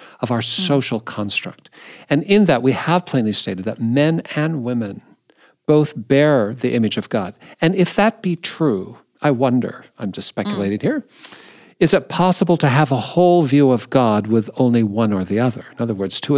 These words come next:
Speaker 1: experience the wholeness of God. And if he,
Speaker 2: Mm-hmm.
Speaker 1: if both genders bear his image, neither is complete alone.
Speaker 2: Mm-hmm.
Speaker 1: That you must have voice and experience to be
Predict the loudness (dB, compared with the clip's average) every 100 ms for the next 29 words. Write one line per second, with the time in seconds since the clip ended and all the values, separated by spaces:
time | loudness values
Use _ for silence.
0 | -2 -4 -2 0 2 0 -2 -6 -10 -10
1 | -10 -12 -14 -20 -20 -20 _ _ _ -20
2 | _ _ 2 2 2 0 0 -2 -2 2
3 | 2 2 2 2 0 -4 -10 _ _ _
4 | _ _ _ -2 2 4 4 0 0 2
5 | 2 0 -4 -12 -20 _ 4 4 4 2
6 | 2 -2 -2 -6 -6 -4 -2 -2 -2 -2
7 | -2 -2 -4 -12 -20 _ _ _ _ _
8 | -18 -10 -10 -4 -2 0 0 0 0 0
9 | -2 -4 -4 -4 0 0 0 -6 -10 -14
10 | -10 -6 -4 -2 -2 -2 -6 -6 -8 -8
11 | _ _ -20 _ -8 -6 -6 -2 2 2
12 | 2